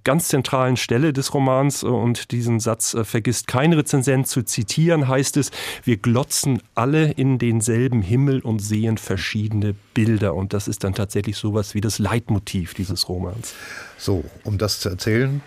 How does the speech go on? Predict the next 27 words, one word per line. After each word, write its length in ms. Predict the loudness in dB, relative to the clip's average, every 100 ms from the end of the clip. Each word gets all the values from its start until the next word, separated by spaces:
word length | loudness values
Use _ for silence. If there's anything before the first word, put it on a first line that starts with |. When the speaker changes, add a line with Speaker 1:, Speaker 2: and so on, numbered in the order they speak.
| -8
Speaker 2:
braucht 380 | -2 -2 0
man 260 | -2 -2 -2
handelnde 680 | -2 0 0 0 0 -2 -4
Figuren. 1160 | -6 -8 -6 -2 0 0 0 -4 -4 -4 -4
Wie 160 | -2 -4
geht 340 | -2 -4 -2
da 120 | -2 -4
Christine 640 | -4 -6 -6 -4 -2 -2
Wunicke 340 | -2 -2 -4
vor? 340 | -8 -4 -4 -2
Was 200 | -4 -4
für 320 | -4 -2 -2
Persönlichkeiten 880 | -4 -4 -2 -2 -2 -4 -6 -4 -4
hat 140 | -4
sie 120 | -6
kreiert? 680 | -8 -6 -4 -2 -4 -6 -16 _ -16 -14 -12 -10 0
Speaker 1:
Das 200 | 0 2
sind 240 | 2 2
zwei 640 | 0 0 0 0 4 2 0 -8
Forschungsreisende, 1600 | -12 -2 0 0 0 -2 -2 -4 -4 0 0 2 2 2 2 2
die, 640 | 0 -2 0 2 2 0 0
äh, 280 | 0 0 -2 _
im 420 | 0 4 4 2 0
achtzehnten 540 | -4 -4 -2 0 2
Jahrhundert 640 | 2 2 0 2 0 -2
aufeinandertreffen. 1300 | -4 -2 0 -2 0 0 0 -2 -4 -4 -2 0 0
Der 220 | 0 -2